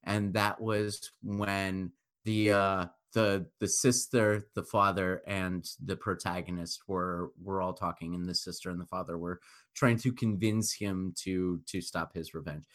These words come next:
Because that's when I realized that this was smarter than the average revenge flick, that this was, in fact, in, um, commenting on the revenge genre. And I'm already on that side. I've disliked the revenge genre for quite some time.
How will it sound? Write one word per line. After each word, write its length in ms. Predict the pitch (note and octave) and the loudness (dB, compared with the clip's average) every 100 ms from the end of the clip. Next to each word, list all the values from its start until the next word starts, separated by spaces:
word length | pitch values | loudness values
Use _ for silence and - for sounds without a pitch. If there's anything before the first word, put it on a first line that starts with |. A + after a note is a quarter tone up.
| - - | -20 -4
Because 300 | B2 B2 G#2 | 4 6 6
that's 320 | G2 C3+ C3+ | 6 4 4
when 140 | D3 B2 | 2 2
I 60 | |
realized 500 | A2 G#2+ G2+ G2 F#2 | 2 0 2 0 -2
that 140 | G2 F2 | -6 -4
this 200 | G2+ - | -4 -2
was 220 | F#2+ - | -4 -4
smarter 560 | - A#2+ A2+ A#2 A#2+ G#2+ | -2 2 4 6 4 2
than 160 | G2+ | 0
the 140 | F#2+ F2+ | 0 0
average 340 | F2 F2+ - | -2 -4 -4
revenge 440 | E2+ D#2+ D#2+ E2+ - - | -6 -6 -6 -8 -12 -12
flick, 200 | D2 - _ | -12 -12 _
that 180 | F#2+ F2 | -6 -2
this 260 | G#2 - | -4 -2
was, 320 | G#2+ G2 F2 - - - - | 0 0 0 -8 -18 -20 -4
in 180 | A2 A2 | 0 0
fact, 560 | - - A#2 A2 G#2 - | -2 0 2 2 0 -4
in, 300 | A#2+ G#2+ G#2 - | -2 -2 -4 -2
um, 440 | G#2+ G2+ F#2 F2 - _ | 0 2 0 -2 -8 _
commenting 760 | - C#3 B2 B2 A2 G#2 F#2+ F2+ | -2 6 8 8 6 2 -2 -2
on 680 | - G#2+ G2+ G2 F#2 G2 F#2 - _ _ _ | -2 0 2 0 0 -4 -6 -12 _ _ _
the 160 | A2 | 0
revenge 460 | G#2+ G#2 G2+ F#2 F2 | 2 2 2 0 -2
genre. 420 | F2+ E2+ E2 D2+ - | -2 -2 -2 -6 -4
And 100 | G#2 | -4
I'm 160 | G#2+ A2+ | -2 -4
already 440 | A#2+ A2+ A2 G2+ F2+ | -2 0 2 0 -2
on 120 | F2+ | -2
that 180 | D#2+ - | -4 -8
side. 380 | - D#2 D#2+ - | -8 -6 -8 -8
I've 340 | F#2 D#2+ G2 | -6 -6 -6
disliked 520 | - A#2+ - A#2+ G#2+ - | 2 2 2 0 0 -2
the 80 | |
revenge 400 | G2+ G2 G2+ F#2+ | -2 0 -2 -4
genre 360 | F2+ G2 F2+ F2+ | -2 -2 0 -4
for 140 | - F2+ | -4 -6
quite 280 | - G#2 - | -2 -2 -4
some 200 | F#2 F2+ | -6 -6
time. 400 | - A#2 G#2+ | -2 -2 -2